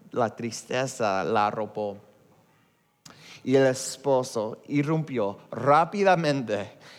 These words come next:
para decir, "Me gusta, es adorable, qué cute." Y se dobló hacia ella, movió su cara y labios para acomodarse a los de ella y la besó.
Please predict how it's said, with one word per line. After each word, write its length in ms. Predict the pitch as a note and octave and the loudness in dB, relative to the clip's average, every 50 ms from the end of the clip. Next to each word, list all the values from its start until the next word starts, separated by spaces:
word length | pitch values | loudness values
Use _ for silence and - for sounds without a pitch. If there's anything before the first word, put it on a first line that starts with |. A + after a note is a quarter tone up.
| - _ | -6 _
para 180 | - C#3 C3+ C3+ | 2 4 4 4
decir, 580 | C3 C3 B2+ - - C3 A2+ A2 G2+ F#2 - - - _ _ _ _ _ _ _ _ _ - | 2 0 -2 -2 -2 0 0 -2 -2 -6 -10 -20 -20 _ _ _ _ _ _ _ _ _ -6
"Me 200 | - E3 E3+ E3+ | 0 2 2 2
gusta, 460 | D#3+ E3 G#3 A3 A3 - - - - - - - - _ _ _ _ _ _ _ _ _ _ _ _ _ _ _ _ _ _ _ _ - | 2 0 -2 -2 -2 -4 -8 -12 -14 -14 -14 -18 -20 _ _ _ _ _ _ _ _ _ _ _ _ _ _ _ _ _ _ _ _ 0
es 200 | C#3 D#3+ D#3+ - - | 0 0 0 -2 -4
adorable, 760 | - F3+ F#3+ G#3 G#3 G#3 G#3 G3+ G3 D#3 B2+ G#2 G2 A2 A2 C3+ D3 - _ _ _ _ _ _ _ _ _ _ _ _ _ _ _ _ _ _ _ _ _ | -2 -2 0 2 4 4 6 6 4 4 2 0 -2 -4 -8 -14 -16 -18 _ _ _ _ _ _ _ _ _ _ _ _ _ _ _ _ _ _ _ _ _
qué 140 | - F3+ E3+ | -4 -4 -4
cute." 540 | E3+ - - - A3+ G3+ D3+ A#2+ - - - - - - - - - _ _ _ - | -4 -6 -8 -6 -4 -4 -4 -6 -6 -10 -14 -14 -14 -16 -18 -20 -20 _ _ _ -10
Y 80 | D3 C#3+ | -8 -4
se 220 | - - D3+ C#3+ | 0 2 2 2
dobló 380 | C3 C#3 C3 B2+ B2+ C#3 D#3 E3 | 2 0 -2 -2 0 2 4 4
hacia 360 | E3 F3 E3 - F3+ E3+ D#3 | 2 2 0 0 2 4 4
ella, 380 | C#3 A#2+ A#2 A#2 A#2 A#2+ B2 C3+ - - - - _ _ _ _ | 4 2 2 0 0 -2 -4 -8 -14 -20 -20 -20 _ _ _ _
movió 440 | - C#3+ C3+ C3+ C3 B2 C3 D3 D#3 | -4 0 0 0 0 2 2 0 0
su 260 | D#3+ - G3+ F3+ E3 | 0 0 -4 -6 -2
cara 680 | - E3 D3+ C#3 C3+ B2+ C3 C3 B2+ B2+ C3 C#3+ D3+ D#3 - - _ _ - | 2 4 4 4 4 4 2 0 0 0 -2 -4 -10 -14 -18 -20 _ _ -8
y 140 | C3 D3+ D#3+ | -4 -2 0
labios 680 | D#3+ E3+ D#3 D3+ D3 C#3+ C#3 C3+ C3 B2+ B2+ - - | 2 4 4 4 4 2 0 -2 -4 -4 -6 -8 -8
para 220 | - - B2+ A#2+ B2 | -2 0 2 2 0
acomodarse 640 | B2 - C3 B2+ B2+ B2 B2 B2 B2+ C3 - - D3 | 0 -4 -6 -6 -2 -2 0 0 -2 -2 -2 0 2
a 140 | D3 C#3+ | 2 2
los 200 | D3 D3 D3 C#3+ | 2 0 -2 -2
de 280 | C#3 D#3 D3+ D3+ C#3+ C3+ | 0 2 2 2 2 2
ella 260 | A#2+ A2+ A2+ A2+ A#2+ - - - _ _ _ _ _ _ - | 2 0 0 -2 -6 -10 -16 -20 _ _ _ _ _ _ -6
y 140 | - A#2 A2+ | -4 -2 0
la 180 | G#2+ A2 G#2+ | 2 2 2
besó. 460 | G#2 A2 G#2+ - - - - - - | 2 0 -2 -4 -6 -12 -12 -14 -16